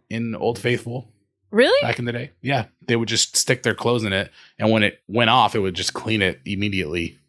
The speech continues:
Speaker 1: It's like
Speaker 2: Well,
Speaker 1: blasting their
Speaker 2: it
Speaker 1: yeah.
Speaker 2: doesn't seem very healthy for your fabrics. Hey, listen, recently I was in line at U-Haul,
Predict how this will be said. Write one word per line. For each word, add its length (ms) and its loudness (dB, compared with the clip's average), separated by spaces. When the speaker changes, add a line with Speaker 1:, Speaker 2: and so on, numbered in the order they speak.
Speaker 1:
It's 80 -6
like 80 0
Speaker 2:
Well, 160 4
Speaker 1:
blasting 520 0
their 300 -6
Speaker 2:
it 120 0
Speaker 1:
yeah. 80 6
Speaker 2:
doesn't 160 2
seem 240 0
very 180 4
healthy 360 0
for 160 -2
your 160 2
fabrics. 440 0
Hey, 280 4
listen, 420 2
recently 460 0
I 180 4
was 300 2
in 160 4
line 300 4
at 80 0
U-Haul, 580 -2